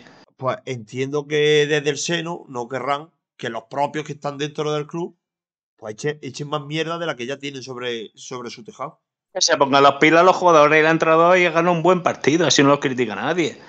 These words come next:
Speaker 2: Que cobran para ello, tío.
Speaker 1: Ahora que te has cargado un gachón, que se ha gastado su dinero en sus cámaras, en sus cosas,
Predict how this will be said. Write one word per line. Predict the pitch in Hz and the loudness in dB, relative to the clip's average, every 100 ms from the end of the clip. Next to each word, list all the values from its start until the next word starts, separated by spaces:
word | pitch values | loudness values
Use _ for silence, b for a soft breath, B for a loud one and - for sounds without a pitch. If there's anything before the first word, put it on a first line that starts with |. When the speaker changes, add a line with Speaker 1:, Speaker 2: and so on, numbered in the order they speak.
| B _ _ _ | B _ _ _
Speaker 2:
Que | - 123 | -2 0
cobran | 123 147 160 165 | 4 6 6 2
para | 156 139 107 | 2 2 2
ello, | 117 156 120 98 | 0 -2 -2 -6
tío. | - 107 117 - - _ _ _ - | -6 -6 -6 -18 -20 _ _ _ -6
Speaker 1:
Ahora | 139 185 156 | 0 0 -2
que | 123 | -6
te | |
has | 151 | -8
cargado | 151 175 165 175 | -6 -4 -2 -2
un | 175 | -2
gachón, | 180 180 202 208 _ | -4 -2 -4 -4 _
que | - 113 | -18 -10
se | 151 | -6
ha | |
gastado | 156 156 160 | -6 -6 -8
su | 165 | -6
dinero | 156 165 185 131 | -8 -8 -8 -10
en | |
sus | 101 110 | -14 -18
cámaras, | - 156 165 123 | -12 -10 -8 -10
en | 107 | -12
sus | 110 | -12
cosas, | 151 160 139 | -10 -10 -10